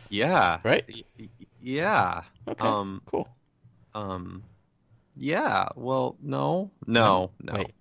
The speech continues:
Speaker 2: what? Hold on.
Speaker 1: S-,
Speaker 2: Colin
Speaker 1: so,
Speaker 2: Wheeler?
Speaker 1: I did, I did a bad thing.
Speaker 2: <sighs>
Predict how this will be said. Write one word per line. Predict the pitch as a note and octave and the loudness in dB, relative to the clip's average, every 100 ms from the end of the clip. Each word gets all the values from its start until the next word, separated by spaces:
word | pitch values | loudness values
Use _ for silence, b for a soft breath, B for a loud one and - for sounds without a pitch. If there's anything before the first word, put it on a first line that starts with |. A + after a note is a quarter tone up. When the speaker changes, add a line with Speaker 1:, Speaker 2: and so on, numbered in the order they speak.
| _ | _
Speaker 2:
what? | B2+ B3+ - - - _ - | -10 -8 -12 -20 -20 _ -8
Hold | B2+ E2+ | -6 -6
on. | D#2 - | -8 -14
Speaker 1:
S-, | - _ _ _ _ _ _ _ _ _ _ - | -20 _ _ _ _ _ _ _ _ _ _ -12
Speaker 2:
Colin | - C3+ | 0 4
Speaker 1:
so, | C3+ C3 | 6 6
Speaker 2:
Wheeler? | C3 E3+ C4+ | 4 2 0
Speaker 1:
I | |
did, | B2+ C#3 _ _ | -2 -6 _ _
I | G#2+ | -6
did | B2+ | -4
a | B2+ | 2
bad | A#2 A#2 | 2 4
thing. | D#3+ C3+ E2+ - - - _ B B B B B B B B | 0 -2 -6 -16 -20 -20 _ B B B B B B B B
Speaker 2:
<sighs> | B | B